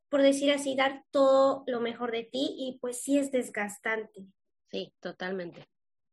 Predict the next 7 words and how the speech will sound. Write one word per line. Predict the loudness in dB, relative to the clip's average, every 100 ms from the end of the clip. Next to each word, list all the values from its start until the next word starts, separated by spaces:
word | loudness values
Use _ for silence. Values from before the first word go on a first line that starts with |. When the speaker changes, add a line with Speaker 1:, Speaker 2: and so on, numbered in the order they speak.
| _ _ _ _ -20 -20 _ _ _ 4
Speaker 1:
¿Qué | 4 8
podrías | 6 6 4 4 2 0
decirle | -2 0 2 4 6 4 2
a | -4 -6 -4
tu | -4
anterior | -4 -4 -4 0 0 0 0
yo | 0 0 -4